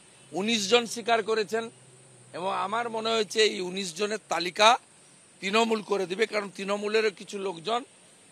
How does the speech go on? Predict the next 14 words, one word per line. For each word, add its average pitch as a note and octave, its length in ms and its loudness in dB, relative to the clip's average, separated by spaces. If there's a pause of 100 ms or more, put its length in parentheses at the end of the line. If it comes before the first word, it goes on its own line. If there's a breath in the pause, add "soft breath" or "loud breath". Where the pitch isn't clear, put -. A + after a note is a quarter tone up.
(520)
মারপিট F3 380 -4
করতে G#3 320 0
এসে G3 180 -4
মরেছে। F3+ 400 -12 (1200)
এই A#3 440 2
তালিকাতেও A#3+ 920 6 (180)
দলবাজি F#3+ 540 2
হবে, F3 320 6 (580)
সেই F#3 240 0
কারণে A#3 420 4
তিনি G#3 240 -8
সংখ্যাটা F#3 520 -2
কম F3 300 -2
বলেছেন। F#3+ 400 4